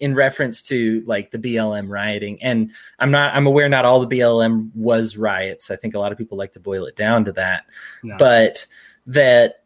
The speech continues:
Speaker 1: it, it was, it, it, he had just made the inference about the violent parts of that and then said, "We gotta fight like that too."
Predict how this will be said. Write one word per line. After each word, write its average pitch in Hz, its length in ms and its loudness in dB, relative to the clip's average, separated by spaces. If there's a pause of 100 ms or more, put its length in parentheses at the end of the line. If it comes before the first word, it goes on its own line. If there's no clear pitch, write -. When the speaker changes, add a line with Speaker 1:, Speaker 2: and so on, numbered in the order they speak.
Speaker 1:
it, 151 260 -4
it 170 200 -6
was, 143 600 2
it, 170 220 -4
it, 196 240 -6
he 226 160 6
had 185 120 6
just 220 380 2
made 160 220 0
the 131 120 -4
inference 117 500 -8
about 117 320 -6
the 107 80 -14
violent 104 420 -10 (260)
parts - 480 -4
of 95 280 -20
that - 360 -18 (320)
and 135 140 -4
then 123 100 -4
said, 107 260 -6
"We 120 200 -8
gotta 113 220 -4
fight - 280 -8
like 98 240 -10
that 90 240 -12
too." 131 460 0